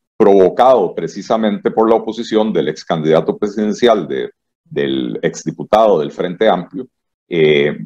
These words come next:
a una concesión que ya había sido otorgada, bien o mal o en contra del, de, de las convicciones que tenemos, porque nosotros también hubiéramos estado opuestos,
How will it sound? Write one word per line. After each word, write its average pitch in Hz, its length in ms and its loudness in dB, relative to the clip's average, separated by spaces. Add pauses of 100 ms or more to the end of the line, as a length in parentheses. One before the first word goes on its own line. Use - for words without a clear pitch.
a 85 100 2
una 92 260 2
concesión 110 480 -2
que 95 100 0
ya 85 120 0
había 98 180 4
sido 117 240 4
otorgada, 104 600 2 (240)
bien 135 420 0
o 127 80 2
mal 127 460 -2
o 78 340 0
en 82 140 -8
contra 113 400 2
del, 85 260 -2
de, 85 240 -2
de 85 160 -2
las 80 220 -2
convicciones 101 720 0
que 85 140 -8
tenemos, 113 360 -6
porque 82 220 -6
nosotros 82 280 -6
también 110 300 0
hubiéramos 107 360 2
estado 110 260 2
opuestos, 120 640 -2